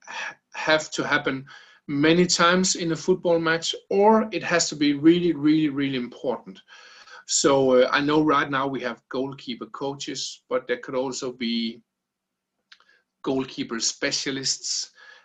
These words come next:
uh, who, who are only taking, working with, um,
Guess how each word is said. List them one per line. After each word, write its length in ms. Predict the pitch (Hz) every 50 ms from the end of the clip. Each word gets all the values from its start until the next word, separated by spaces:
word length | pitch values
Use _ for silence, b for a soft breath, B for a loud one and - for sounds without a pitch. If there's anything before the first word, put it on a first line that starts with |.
| B B - -
uh, 1080 | 123 117 117 117 117 117 113 113 113 113 113 113 113 113 113 113 113 113 113 117 113
who, 340 | - 135 127 120 120 - - - _ _ -
who 140 | 147 139 123
are 100 | 131 131
only 280 | 143 165 190 202 180 160
taking, 1000 | - - - 160 143 147 143 147 135 127 127 127 123 123 123 120 120 120 120 117 127
working 340 | 120 123 139 143 139 120 113
with, 260 | 117 117 113 - -
um, 680 | 120 113 113 113 113 110 110 110 110 110 107 107 107